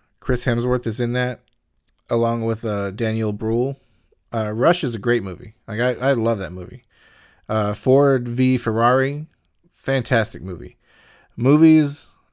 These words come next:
are not made like that anymore. Ford v Ferrari is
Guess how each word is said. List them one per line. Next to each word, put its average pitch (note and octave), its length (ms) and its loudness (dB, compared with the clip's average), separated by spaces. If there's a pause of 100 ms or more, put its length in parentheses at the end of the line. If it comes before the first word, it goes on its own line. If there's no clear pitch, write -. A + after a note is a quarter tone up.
(360)
are A2 340 -2 (460)
not A#2 420 -2
made G#2+ 420 -4
like G#2 280 -6
that F#2+ 460 -4
anymore. G2 600 -8 (840)
Ford D#3+ 340 2
v C#3+ 160 2
Ferrari A#2+ 520 0
is G2+ 280 -6